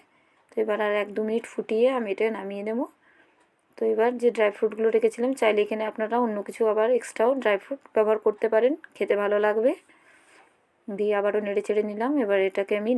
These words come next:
নামিয়ে আধ ঘন্টার জন্য ঠান্ডা করে নেব, তারপর দেখাবো যে কতটা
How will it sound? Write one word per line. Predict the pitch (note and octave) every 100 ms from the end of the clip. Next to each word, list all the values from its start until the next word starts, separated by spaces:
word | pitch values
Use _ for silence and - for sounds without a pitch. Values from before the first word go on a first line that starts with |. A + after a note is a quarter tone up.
| G#3+
নামিয়ে | G3 G3 B3+ D#4 _ _ _ _ _ _ _ _ _ _ _ _ _
আধ | - G3
ঘন্টার | G3+ G3 G3
জন্য | G3+ A3+ A#3
ঠান্ডা | A3+ G3 G3
করে | A3 A3
নেব, | C4+ D4+
তারপর | G#3 - G#3 G3+
দেখাবো | F#3+ G3+ C#4 -
যে | A#3 - _ _ -
কতটা | F#3+ - G#3+